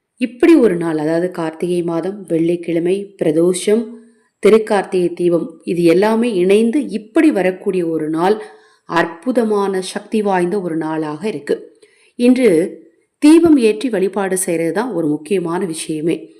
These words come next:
எல்லார் வீட்லயும் தவறாம தீபம் ஏத்துங்க. உங்களால நிறைய தீபங்கள் ஏற்ற முடியலனா கூட இருபத்தேழு தீபங்கள் மட்டுமாவது கண்டிப்பா ஏத்தணும். ஒவ்வொருத்தரும் ஒவ்வொரு கணக்கு வச்சிருப்பாங்க, ஐம்பத்தி நாலு, நூத்தி எட்டு, நூத்தி பதினொன்னு, இத மாதிரி தீபங்கள் வீட்ல ஏற்றுவது வழக்கமா இருக்கும்.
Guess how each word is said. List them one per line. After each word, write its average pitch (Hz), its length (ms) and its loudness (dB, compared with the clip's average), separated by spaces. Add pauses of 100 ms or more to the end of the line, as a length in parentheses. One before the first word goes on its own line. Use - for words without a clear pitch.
(280)
எல்லார் 165 360 2
வீட்லயும் 185 360 -4
தவறாம 165 540 -4
தீபம் 170 320 -6
ஏத்துங்க. 165 360 -4 (960)
உங்களால 175 440 2
நிறைய 214 400 0
தீபங்கள் 220 420 0
ஏற்ற 185 240 -2
முடியலனா 165 440 -4
கூட 185 240 -6
இருபத்தேழு 214 600 0
தீபங்கள் 214 420 -2
மட்டுமாவது 170 600 -4
கண்டிப்பா 175 500 -6
ஏத்தணும். 151 400 -6 (560)
ஒவ்வொருத்தரும் 214 460 4
ஒவ்வொரு 175 200 0
கணக்கு 175 260 -6
வச்சிருப்பாங்க, 165 460 -6
ஐம்பத்தி 156 320 -6
நாலு, 156 220 -4
நூத்தி 165 300 -4
எட்டு, 160 240 -4
நூத்தி 170 340 -4
பதினொன்னு, 160 500 -2 (640)
இத 233 140 4
மாதிரி 220 240 2
தீபங்கள் 190 460 0
வீட்ல 170 300 -4
ஏற்றுவது 165 440 -4
வழக்கமா 156 420 -4
இருக்கும். 220 320 -4